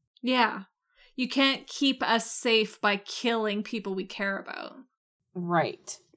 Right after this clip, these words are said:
Speaker 2: And, and being directly confronted with that anathema to what she thinks she's standing for finally gets her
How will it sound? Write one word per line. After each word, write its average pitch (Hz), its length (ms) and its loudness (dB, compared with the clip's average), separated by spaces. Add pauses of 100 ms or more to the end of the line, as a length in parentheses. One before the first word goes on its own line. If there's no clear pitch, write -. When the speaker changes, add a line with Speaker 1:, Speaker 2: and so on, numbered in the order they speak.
Speaker 2:
And, 185 560 6
and 180 340 2
being 247 360 0
directly 190 580 4
confronted 202 800 2 (300)
with 185 300 4
that 180 580 6 (720)
anathema 220 800 2 (280)
to 185 580 8 (640)
what 180 400 4
she 208 160 4
thinks 185 380 2
she's 214 220 -2
standing 190 440 0
for 269 440 4 (200)
finally 196 540 6
gets 180 320 2
her 160 500 -2